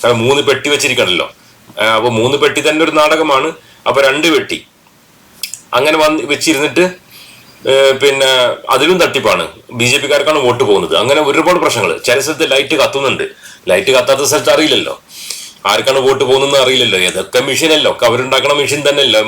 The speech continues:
അവരെന്നെ നിയന്ത്രിക്കുന്നതൊക്കെ, അവർ തൊടാനും പാടില്ല ആരും. അപ്പോ അതിമാരകമായിട്ടുള്ള തട്ടിപ്പിന്റെ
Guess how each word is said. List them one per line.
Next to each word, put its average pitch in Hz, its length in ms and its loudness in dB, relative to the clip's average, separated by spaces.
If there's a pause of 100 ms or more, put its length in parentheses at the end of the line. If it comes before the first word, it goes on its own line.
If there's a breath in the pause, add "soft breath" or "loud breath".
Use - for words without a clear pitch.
(140)
അവരെന്നെ 131 280 2
നിയന്ത്രിക്കുന്നതൊക്കെ, 127 640 0
അവർ 120 160 0
തൊടാനും 127 380 0
പാടില്ല 110 260 0
ആരും. 78 180 -2 (800 loud breath)
അപ്പോ 135 160 0
അതിമാരകമായിട്ടുള്ള 143 1160 0
തട്ടിപ്പിന്റെ 123 520 -2